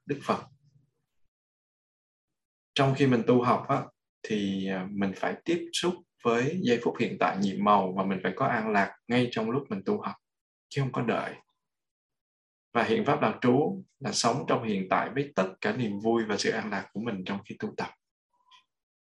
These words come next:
Mình không phải tu để mình mong ước niềm vui trong tương lai. Có một cái câu là gì? Khổ để tu hành, khổ hay vui. Có nghĩa là mình phải làm cho mình khổ, mình phải đầy đọa xác thân của mình, mình phải làm cho nó ghê gớm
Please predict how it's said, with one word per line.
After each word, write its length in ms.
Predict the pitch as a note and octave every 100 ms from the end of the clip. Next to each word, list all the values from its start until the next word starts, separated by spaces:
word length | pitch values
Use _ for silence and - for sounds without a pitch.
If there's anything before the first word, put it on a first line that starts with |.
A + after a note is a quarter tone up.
| _
Mình 440 | A2+ G#2+ G#2 G2+ G2
không 240 | B2+ B2+
phải 380 | B2+ A2 B2 D3 - -
tu 260 | - C#3 B2+
để 140 | A2
mình 200 | C3 B2+
mong 180 | A2+ B2
ước 200 | C#3+ D3+
niềm 180 | B2 G#2
vui 140 | A2+ A#2+
trong 80 | -
tương 160 | A#2 A2+
lai. 340 | A#2 A#2 A2+ _ _ _ _ _ _ _ _ -
Có 100 | D#3
một 120 | F2+
cái 100 | D3
câu 220 | D3 C3 A#2
là 140 | G#2+
gì? 260 | B2+ A#2 G2
Khổ 360 | - G#2 G2 D3
để 160 | A2+ -
tu 140 | D3
hành, 220 | B2+ B2 F#2+
khổ 240 | - -
hay 180 | C3+ C#3+
vui. 300 | C#3 C3+ B2+ B2+ _ _ _ _ _ _
Có 80 | F3
nghĩa 80 | C#3+
là 100 | B2+
mình 160 | A2+
phải 160 | G2+ G#2
làm 340 | C3+ D3 A#2 G#2
cho 100 | C3
mình 160 | B2 G2
khổ, 320 | - G2 B2+
mình 100 | D3+ C3+
phải 100 | B2
đầy 180 | A#2
đọa 220 | G2+ G2 G#2
xác 160 | D3+ -
thân 220 | D3 A#2+
của 80 | B2
mình, 240 | C#3 G2+
mình 120 | G2 F#2+
phải 120 | -
làm 240 | A#2 C#3 G2+
cho 120 | A#2
nó 80 | A#2+ C3+
ghê 160 | C3 A#2+
gớm 260 | B2+ D#3